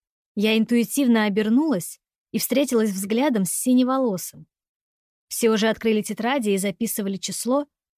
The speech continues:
а он без стеснения пялился на меня. А когда понял, что замечен, приветливо помахал, и мне не осталось ничего другого, как помахать ему в ответ. Боже, кажется, этот неформальный парень с синей причёской —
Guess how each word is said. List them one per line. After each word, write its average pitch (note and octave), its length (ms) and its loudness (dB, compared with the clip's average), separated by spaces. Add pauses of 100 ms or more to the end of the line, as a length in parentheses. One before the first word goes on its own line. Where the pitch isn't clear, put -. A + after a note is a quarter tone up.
(160)
а G3+ 120 0
он D#4 200 4
без A3 140 0
стеснения B3 680 0
пялился G3 600 -2
на E3+ 100 -4
меня. F3 380 -6 (680)
А - 80 -8
когда A3+ 300 0
понял, G#3+ 340 0
что - 180 -6
замечен, F#3+ 580 -2 (340)
приветливо C#4+ 420 0
помахал, C4+ 640 -2 (600)
и A3 80 0
мне A3+ 200 4
не C4 120 2
осталось G#3+ 480 -2
ничего G#3 360 -2
другого, F#3+ 500 0 (320)
как G#3+ 160 -4
помахать G#3+ 460 -2
ему A3 220 2
в A3 40 -2
ответ. F3+ 420 -8 (760)
Боже, E3+ 480 -6 (340)
кажется, G#3+ 380 0
этот G#3 180 -4
неформальный G#3 560 0
парень A#3 320 0
с - 80 -2
синей G#3 280 0
причёской — G3 640 -4